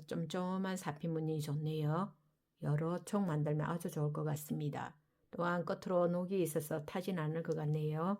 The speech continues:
무명사피 종자목으로 배양해 보십시오. 육 번은 사몽입니다.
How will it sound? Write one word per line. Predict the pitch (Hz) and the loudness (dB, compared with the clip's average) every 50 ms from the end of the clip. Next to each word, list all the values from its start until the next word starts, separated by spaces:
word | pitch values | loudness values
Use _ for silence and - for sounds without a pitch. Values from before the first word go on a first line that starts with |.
| - _ - | -4 _ -6
무명사피 | 170 170 170 175 180 185 185 185 - 156 147 151 - - 175 160 147 143 - - - - - _ _ - | -2 0 0 0 0 0 -2 -2 -4 -4 -4 -4 0 2 2 4 4 2 -2 -6 -16 -20 -20 _ _ -4
종자목으로 | - 170 170 165 180 185 185 185 180 165 165 165 160 151 | -2 0 0 2 2 2 2 2 2 2 2 2 0 0
배양해 | 160 151 156 160 165 165 160 156 | 0 0 0 2 2 2 2 2
보십시오. | 151 160 151 151 - - - - - 160 160 165 175 190 202 226 233 233 - - _ _ _ _ _ _ _ _ _ _ _ _ _ _ _ _ _ _ _ _ _ _ _ _ _ _ _ _ _ _ _ _ _ _ - - - - _ _ _ _ _ _ _ _ _ _ _ _ _ _ _ - - - - _ _ _ _ _ _ _ _ _ _ _ _ _ _ - - - | 2 2 0 0 -4 -12 -12 -6 -2 0 2 2 4 4 4 4 2 0 -4 -20 _ _ _ _ _ _ _ _ _ _ _ _ _ _ _ _ _ _ _ _ _ _ _ _ _ _ _ _ _ _ _ _ _ _ -20 -20 -20 -20 _ _ _ _ _ _ _ _ _ _ _ _ _ _ _ -20 -20 -20 -20 _ _ _ _ _ _ _ _ _ _ _ _ _ _ -18 -14 -8
육 | 226 208 220 220 | -2 -2 -2 0
번은 | 220 202 202 196 190 196 190 | 2 2 2 2 2 -2 -2
사몽입니다. | 185 - - 185 185 196 208 214 214 190 175 170 170 175 165 175 175 180 202 226 240 247 | -4 -4 -4 0 2 6 6 8 8 6 6 2 2 0 2 2 4 4 6 4 4 2